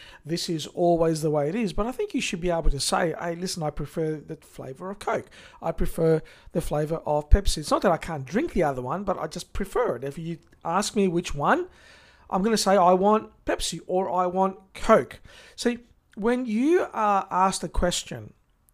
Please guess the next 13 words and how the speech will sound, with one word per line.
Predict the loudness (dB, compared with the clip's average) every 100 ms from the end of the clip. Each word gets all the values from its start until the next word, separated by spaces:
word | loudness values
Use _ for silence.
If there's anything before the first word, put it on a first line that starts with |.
| -20 _
and | -2 0 2 2 0 0 0 -2 -4 -12 -14
the | -6
question | -4 -4 -6
is, | -8
"Hey, | -6 -6
would | -6 -6
you | -6
prefer | -4 -4 -4 0
a |
Pepsi | 0 0 -2
or | -4
a |
Coke?" | -4 -10 -12